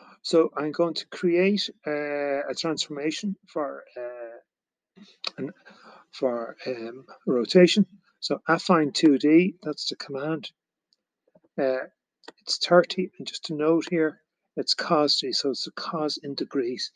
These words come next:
If you just say cos, matlab assumes you're working in radians. So cos, sine, minus sine, cos, and remember it's sine, cos D, sine D, okay? So we're going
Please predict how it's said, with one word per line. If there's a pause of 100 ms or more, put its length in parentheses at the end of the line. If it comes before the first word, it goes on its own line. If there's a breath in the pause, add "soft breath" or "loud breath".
(220 loud breath)
If
you
just
say
cos, (100)
matlab
assumes (320)
you're
working
in
radians. (1500 loud breath)
So
cos,
sine,
minus
sine,
cos,
and
remember (280)
it's
sine,
cos
D,
sine
D, (220)
okay? (4000 loud breath)
So
we're
going